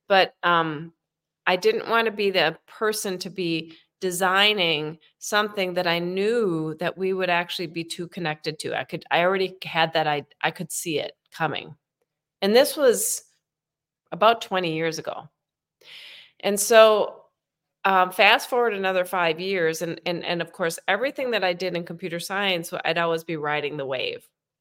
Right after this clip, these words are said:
Along with when Google was there, I was on the top of the wave with them. When Facebook started, I was,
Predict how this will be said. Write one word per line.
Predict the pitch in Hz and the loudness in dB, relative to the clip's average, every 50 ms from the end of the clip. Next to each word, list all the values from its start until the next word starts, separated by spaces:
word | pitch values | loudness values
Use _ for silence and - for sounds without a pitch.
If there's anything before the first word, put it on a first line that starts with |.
| _ - | _ -4
Along | 175 180 170 165 170 180 175 175 | -2 0 2 4 4 4 4 2
with | 165 156 160 165 160 - _ - - - - _ _ _ | 0 0 -2 -2 -6 -10 _ -20 -20 -20 -20 _ _ _
when | - 175 170 165 | -2 0 0 0
Google | 165 160 214 226 214 220 208 | 0 0 0 2 4 4 2
was | 202 202 196 180 | 2 0 0 2
there, | 190 185 175 175 | 4 4 6 6
I | 165 165 165 165 165 | 4 2 2 0 -2
was | 160 165 170 | -4 -2 -2
on | 160 160 156 | -2 -2 -2
the | 160 | -4
top | 160 - - 165 - | -6 -4 -4 -4 -4
of | _ - | _ -6
the | 160 | -6
wave | 156 160 151 151 160 | -4 -2 -4 -4 -4
with | 147 151 - | -6 -8 -8
them. | - 131 - 131 - _ _ _ - - _ _ | -8 -10 -10 -12 -16 _ _ _ -20 -20 _ _
When | - 175 170 170 | -4 -2 -2 -2
Facebook | 170 196 185 190 190 185 - 196 196 - | 0 0 0 0 0 -2 -6 -6 -6 -6
started, | - - 190 180 175 175 175 175 165 165 | -4 2 2 4 4 4 4 4 2 2
I | - - 165 165 | 2 2 2 2
was, | 165 170 165 165 165 | 2 2 2 0 -2